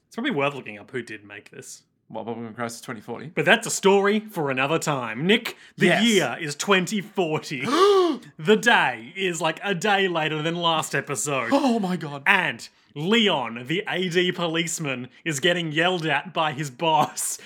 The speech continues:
Speaker 1: Uh, Daly is also there, but he's not getting yelled at, even though they're <laughs> always together.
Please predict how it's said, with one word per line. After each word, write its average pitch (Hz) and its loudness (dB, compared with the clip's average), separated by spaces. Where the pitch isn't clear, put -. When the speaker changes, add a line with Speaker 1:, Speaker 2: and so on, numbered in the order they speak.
Speaker 1:
Uh, 156 -4
Daly 214 2
is 151 -2
also 202 0
there, 131 0
but 175 -6
he's 196 0
not 165 -2
getting 120 -2
yelled 117 -6
at, 110 -6
even 170 -2
though 170 0
they're 160 0
<laughs> 170 -10
always 156 -2
together. 139 -6